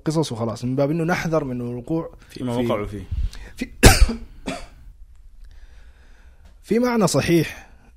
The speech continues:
Speaker 1: اللي هو إنه الأمة لا تضل، لا تجمع الأمة على ضلالة،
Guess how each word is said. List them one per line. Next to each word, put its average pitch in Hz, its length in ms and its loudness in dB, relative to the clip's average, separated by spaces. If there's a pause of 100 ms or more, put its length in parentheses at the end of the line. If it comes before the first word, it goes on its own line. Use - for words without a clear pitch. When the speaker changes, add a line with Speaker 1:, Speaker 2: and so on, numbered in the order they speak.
(600)
Speaker 1:
اللي 123 160 2
هو 175 260 8
إنه 135 140 2
الأمة 160 480 2
لا 156 180 4
تضل، 143 420 2
لا 139 200 -2
تجمع 139 300 -4
الأمة 131 300 -4
على 107 100 -2
ضلالة، 104 360 -4